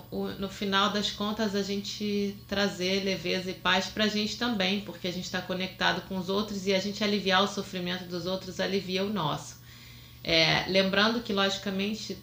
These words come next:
todas essas práticas são um tipo de visualização, né?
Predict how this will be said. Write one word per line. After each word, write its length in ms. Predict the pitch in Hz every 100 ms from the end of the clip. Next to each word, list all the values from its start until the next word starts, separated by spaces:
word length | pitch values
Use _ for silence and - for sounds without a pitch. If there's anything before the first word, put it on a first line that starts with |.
| -
todas 280 | 202 190 185
essas 320 | 185 196 196
práticas 560 | - 185 190 - - 226
são 420 | - 226 247 277 - - - - - 196
um 100 | 202
tipo 320 | - 220 220
de 160 | 196
visualização, 1080 | 196 196 190 185 180 196 202 - 196 220 233
né? 420 | 175 165 175 180